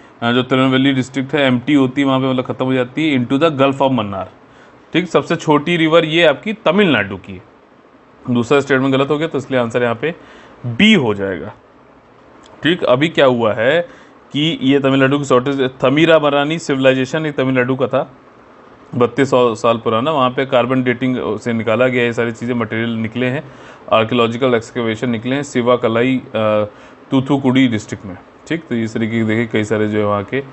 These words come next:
पुरानी चीज़ें भी वहाँ पे निकली हैं, ठीक। तो ये सारी चीज़ें जो geographical angle यहाँ पे था वो भी ज़रूर याद करिएगा, ठीक। अगला जो question है वो है एटीएल Space Challenge, ठीक, एटीएल स्पेस चैलेंज।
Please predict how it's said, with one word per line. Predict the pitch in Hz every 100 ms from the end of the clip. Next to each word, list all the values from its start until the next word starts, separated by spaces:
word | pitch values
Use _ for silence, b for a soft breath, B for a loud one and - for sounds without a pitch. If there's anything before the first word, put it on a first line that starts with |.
| B B - -
पुरानी | 110 107 110
चीज़ें | 113 104 107
भी | 117
वहाँ | 107 98
पे | 139
निकली | 123 123 104
हैं, | 92 - - -
ठीक। | 147 165
तो | 135
ये | 127 147
सारी | 139 143
चीज़ें | 139 143 143
जो | 147 127
geographical | 120 113 117 131 156 143
angle | 127 127
यहाँ | 120 110
पे | 110
था | 110 143 - B B B -
वो | 113
भी | 117 131
ज़रूर | 117 113 147 139
याद | 107 107 -
करिएगा, | 104 98 101 98 113 107 92 - - -
ठीक। | 156
अगला | - 120 139
जो | 139
question | 135 127 143
है | 147 156 - B B -
वो | 127
है | 139 156 -
एटीएल | 139 135 160 185 - -
Space | 135 - 160 170 165
Challenge, | 113 98 104 - - - - -
ठीक, | 185 -
एटीएल | 127 143 143
स्पेस | 143 139
चैलेंज। | 139 156